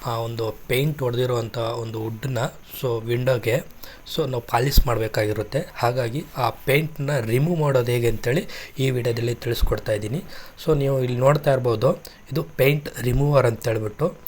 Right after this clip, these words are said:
So ಈ ಪೇಂಟ್ ರಿಮೂವರನ್ನ, ಆ, ಏನು ಮಾಡ್ಬೇಕಂದ್ರೆ, ಆ,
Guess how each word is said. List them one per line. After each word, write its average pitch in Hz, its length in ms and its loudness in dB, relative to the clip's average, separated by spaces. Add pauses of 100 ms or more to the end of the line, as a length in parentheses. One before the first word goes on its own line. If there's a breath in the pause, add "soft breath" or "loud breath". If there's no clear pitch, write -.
(460 loud breath)
So 131 280 4
ಈ 135 120 -4
ಪೇಂಟ್ 156 440 0
ರಿಮೂವರನ್ನ, 135 680 2 (540 loud breath)
ಆ, 131 160 6
ಏನು 147 220 6
ಮಾಡ್ಬೇಕಂದ್ರೆ, 127 520 2
ಆ, 143 1000 -8